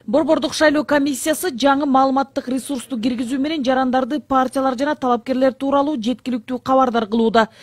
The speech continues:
Себеби техникалык мындай мүмкүнчүлүктөр шайлоого аттанган саясий партиялардын жоопкерчилигин жогорулатат. Кошумчалай кетсек, бул жаңы маалыматтык электрондук ресурс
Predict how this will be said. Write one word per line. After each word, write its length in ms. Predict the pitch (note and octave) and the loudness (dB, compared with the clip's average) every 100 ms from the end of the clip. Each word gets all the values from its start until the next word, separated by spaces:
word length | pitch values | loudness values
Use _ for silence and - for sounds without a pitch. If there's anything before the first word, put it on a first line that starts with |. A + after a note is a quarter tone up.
| - - | -20 -8
Себеби 300 | B3 A3+ G#3 | -2 -2 -2
техникалык 680 | C4 B3+ A#3+ A#3+ B3+ C4 | -6 -4 -4 -2 -2 -2
мындай 320 | A3 A3+ A3+ | -2 0 2
мүмкүнчүлүктөр 760 | A3+ B3 A3+ B3+ C4+ C4+ D#4 D4+ - - | 2 2 0 -4 -4 -2 -2 -2 -8 -16
шайлоого 560 | - A#3+ A#3+ A#3+ A#3+ C#4+ | -2 0 4 4 4 2
аттанган 480 | A#3+ - B3 C4 | 0 -4 -4 -2
саясий 500 | B3 B3 A#3+ A#3+ - | -4 -2 0 0 -4
партиялардын 720 | C4+ B3+ A#3 A#3 B3 A#3+ B3 | -6 -2 -2 0 -2 -2 -2
жоопкерчилигин 720 | A3 C#4 A3+ B3 A3+ A3+ A3+ | -2 -2 0 -4 -2 -4 -2
жогорулатат. 560 | A#3+ A3 A3+ A3 E3+ - - | 0 0 0 0 -2 -6 0
Кошумчалай 540 | C4+ - B3+ B3 A3+ | 0 2 0 4 4
кетсек, 420 | A3 B3 - D4+ B3 | 2 0 0 -2 -2
бул 300 | G3 A#3+ C#4+ | 0 0 0
жаңы 380 | G3 A3 A#3 B3+ | 2 2 4 4
маалыматтык 520 | A3 A3 A3+ A3 A#3 | 6 6 2 2 0
электрондук 600 | A#3 A3+ B3 B3+ B3 B3 | 2 2 2 2 2 -2
ресурс 420 | C4 - D4 - | -4 -2 -2 -4